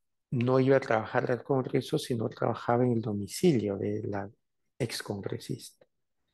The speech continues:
Entonces, ¿ella qué decía? La persona quien tenía que supervisar si cumplía o no los requisitos,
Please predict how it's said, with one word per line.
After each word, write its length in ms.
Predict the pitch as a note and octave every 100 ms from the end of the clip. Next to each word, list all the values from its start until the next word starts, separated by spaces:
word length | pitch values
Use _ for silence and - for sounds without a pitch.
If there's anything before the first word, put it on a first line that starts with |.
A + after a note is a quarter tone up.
| _ _ _ _ _ _
Entonces, 440 | G3 A3 G#3+ G3 G#3
¿ella 240 | G#3 G3
qué 100 | G3+
decía? 560 | F#3 E3+ - D3+ G#2 - _ _ _ _ _ _ _ _ _ _ _ _ _ _ _ _ _ _
La 400 | C3+ B2+ B2+ B2+
persona 760 | C#3 B2+ - - A3+ F#3+ C3+ -
quien 220 | C3+ B2
tenía 380 | B2 B2+ E3+ E3+
que 100 | D#3
supervisar 1000 | - C3 C3+ A2+ A#2 A2+ - D3+ B2 - _ _ _ _ _ _
si 220 | - C3+
cumplía 540 | - B2+ A2 D3+ D#3+ B2+
o 40 |
no 160 | A#2+ C3+
los 180 | C#3 C3+
requisitos, 880 | C3+ - D#3 D3+ A#2+ - C#3 -